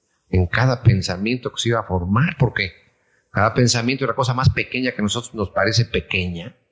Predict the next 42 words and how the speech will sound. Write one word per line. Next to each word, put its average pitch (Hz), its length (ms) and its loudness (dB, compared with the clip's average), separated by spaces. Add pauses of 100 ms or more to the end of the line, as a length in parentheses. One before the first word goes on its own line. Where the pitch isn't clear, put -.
(160)
En 92 260 2
Dios 101 380 0
era 107 320 -4
pensamiento, 104 1000 2
vida 117 300 2
divina, 127 680 0 (260)
lleno 120 560 2
de 98 140 0
felicidad 101 640 0
divina 104 560 -4
y 98 180 -4
eterna. 170 580 0 (240)
Y 113 140 4
para 113 160 2
nosotros 113 400 -2
decimos, 135 200 2
"No, 160 40 0
pues - 140 -14
apenas 82 320 -4
es - 120 -8
un 90 100 -4
pasito, 104 420 -4
es 82 80 -12
un 85 80 -4
movimiento 87 380 -4
de 90 80 -2
una 90 160 -6
mano". 110 300 -4 (400)
Y 90 160 4
yo, 95 320 6
cuánto 104 1040 0
gustos 104 640 2 (180)
per-, 95 300 -2
sentíamos 101 680 2
al 90 140 -2
verte, 92 580 0
escuchar 120 580 0
y 104 80 6
escribir 98 460 2
en 95 120 0
tu 95 160 2
alma, 135 460 2